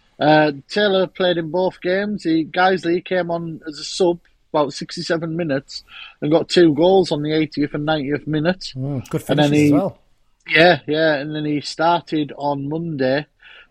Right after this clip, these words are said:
Speaker 1: back at left back and played the full minutes in that four two win. Uh, <sighs>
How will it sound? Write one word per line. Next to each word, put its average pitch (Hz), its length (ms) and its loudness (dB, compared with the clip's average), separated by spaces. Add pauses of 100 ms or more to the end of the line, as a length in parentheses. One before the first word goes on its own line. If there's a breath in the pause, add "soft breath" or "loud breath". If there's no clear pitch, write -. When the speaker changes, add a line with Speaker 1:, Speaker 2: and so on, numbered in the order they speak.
Speaker 1:
back 156 240 0
at 143 160 0
left 151 260 -4
back 147 280 -4
and 139 120 -4
played 143 240 -2
the 135 80 -8
full 151 280 -2
minutes 156 360 -6
in 147 100 -6
that 135 240 -4
four 143 220 0
two 147 280 0
win. 160 280 0
Uh, 143 340 2 (580 loud breath)
<sighs> - 0 -